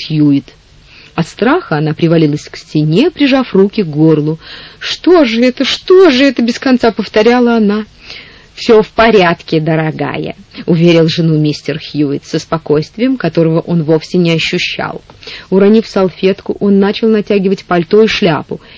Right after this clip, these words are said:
«Э, этот, э, э, джентльмен, друг мистера Коулмана, он очень расстроен,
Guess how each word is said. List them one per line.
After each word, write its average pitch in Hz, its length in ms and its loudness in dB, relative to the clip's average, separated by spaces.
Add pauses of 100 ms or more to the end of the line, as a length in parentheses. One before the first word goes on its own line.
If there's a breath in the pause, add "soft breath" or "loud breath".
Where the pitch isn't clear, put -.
«Э, - 60 -16
этот, 214 680 0
э, 202 680 2
э, 196 240 2
джентльмен, 254 1200 2 (500)
друг 220 400 4
мистера 233 540 4
Коулмана, 185 840 2 (260 loud breath)
он 262 260 4
очень 277 420 2
расстроен, 160 840 0